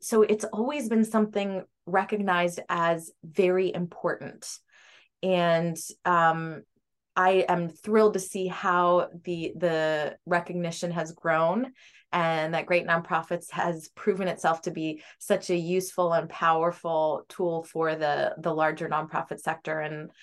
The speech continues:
what I'm excited to do is, is take us into our next phase, uh, where we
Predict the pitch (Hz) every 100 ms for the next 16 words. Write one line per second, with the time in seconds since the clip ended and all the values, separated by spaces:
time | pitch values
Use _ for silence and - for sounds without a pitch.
0 | - _ 170 175 196 226 220 180 170 165
1 | 170 165 165 160 160 - 170 - _ _
2 | - 214 202 180 165 175 175 - 160 160
3 | - - 170 180 175 160 - - - 160
4 | - - - - - - - 160 160 170
5 | 165 165 160 160 -